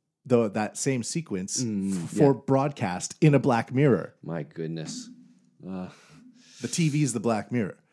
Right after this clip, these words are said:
Speaker 2: But you say it's, um, you know, it's, it's predicting, forecasting the future. It's not, doesn't mean we're necessarily predestined, though.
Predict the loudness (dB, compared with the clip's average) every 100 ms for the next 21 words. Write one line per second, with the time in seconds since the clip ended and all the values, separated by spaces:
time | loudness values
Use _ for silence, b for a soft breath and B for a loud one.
0 | B B 0 4 6 4 2 0 0 2
1 | 2 2 0 -4 -8 -14 _ _ _ -6
2 | -2 0 0 0 -2 -4 -4 -8 -10 -10
3 | -10 -6 -6 -4 -4 -4 -4 -4 -2 -4
4 | -2 -4 -2 -6 -8 -6 -6 -6 -8 -6
5 | -8 -6 -6 -4 -4 -2 -2 -4 -6 -6
6 | -4 -4 -6 -8 -6 -4 -6 -6 -12 -12
7 | -12 -16 -18